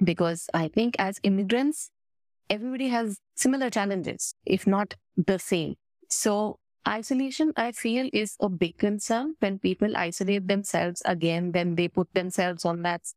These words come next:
downward slope where it leads to something else and leads to something else. And then before they know it, they're struggling with all sorts of mental health challenges.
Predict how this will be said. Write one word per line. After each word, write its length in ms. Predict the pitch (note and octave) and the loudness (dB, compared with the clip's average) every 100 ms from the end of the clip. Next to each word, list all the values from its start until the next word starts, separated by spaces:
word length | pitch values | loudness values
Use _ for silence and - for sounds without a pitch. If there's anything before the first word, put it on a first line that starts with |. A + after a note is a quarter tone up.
| - | 0
downward 500 | F3+ D#3+ E3 F3 F3 | 0 0 0 0 0
slope 340 | - F3 D#3+ - _ | 0 2 0 -4 _
where 340 | - F3+ E3 D#3+ - | 2 2 2 0 0
it 180 | F3+ | 0
leads 300 | D#3+ D#3+ D3+ | 2 0 -2
to 100 | - | -2
something 400 | D#3+ D#3+ D#3+ E3 | 0 0 2 2
else 220 | D#3+ D#3+ D#3+ | 2 2 0
and 120 | D#3 | 0
leads 220 | D#3 E3 | 0 -2
to 80 | D#3+ | -2
something 400 | E3 D#3 E3 D#3+ | 0 0 0 -2
else. 140 | D#3 | -2
And 200 | D#3+ D#3 | 0 0
then 120 | D#3 D#3 | 0 0
before 340 | - F3 E3+ D#3+ | 0 0 0 0
they 120 | E3 | 0
know 300 | E3 D#3+ D#3+ | 2 2 2
it, 140 | E3 - | 0 0
they're 380 | D#3 D#3 D3+ C#3+ _ | -2 0 -2 -6 _
struggling 520 | - - F3 D#3+ E3 | -4 0 0 2 0
with 200 | D#3+ E3 | 2 0
all 160 | E3 E3 | 2 0
sorts 340 | - D#3 - | 0 0 2
of 140 | D#3 D3+ _ - | 0 -2 _ 0
mental 360 | F3 D#3 D#3+ | 0 2 0
health 180 | D#3 D#3 | 2 0
challenges. 720 | - D#3 D#3+ D#3 E3 E3+ - | 0 0 0 -2 -2 -2 -8